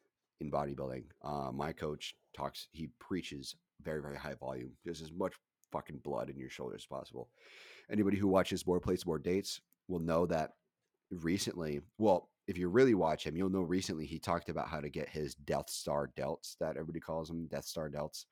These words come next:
Um, dude's delts in his videos are insane. Um, he said that he really started growing, um, his shoulders when he did a lot of side lateral raises.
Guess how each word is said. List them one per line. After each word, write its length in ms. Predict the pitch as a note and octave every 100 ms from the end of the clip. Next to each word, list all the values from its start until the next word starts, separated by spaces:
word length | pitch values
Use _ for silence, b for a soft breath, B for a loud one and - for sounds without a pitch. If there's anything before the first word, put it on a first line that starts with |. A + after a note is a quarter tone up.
| b b b
Um, 460 | - E2 D2 C#2 C#2 -
dude's 180 | E2 D2
delts 300 | D#2+ D#2 D#2
in 60 |
his 120 | C#2
videos 300 | D2 C2+ D2
are 40 | C#2+
insane. 480 | C2+ - C#2+ D2+ - b b b b _
Um, 520 | D#2 D2 D2 C#2 B1+ -
he 160 | - E2+
said 220 | - E2
that 120 | D2+
he 640 | - - E2+ F2 E2+ D#2+ - -
really 240 | E2 F#2
started 260 | F#2 F2 D#2+
growing, 540 | D#2 D#2+ D#2 D2 D2 -
um, 540 | D2+ D2 C2+ B1+ C#2 D2+ _ _ _ _ _ _ _ _ _ -
his 260 | F2+ F#2
shoulders 460 | - F2 D#2+ D#2 C#2+
when 140 | D2
he 100 | E2
did 120 | D#2
a 60 | D#2
lot 320 | D2 C#2+ D#2+
of 60 | E2
side 300 | - C2+ C#2+
lateral 360 | C#2+ D2+ D#2+
raises. 580 | D#2+ F2 F2 G2 F#2+ -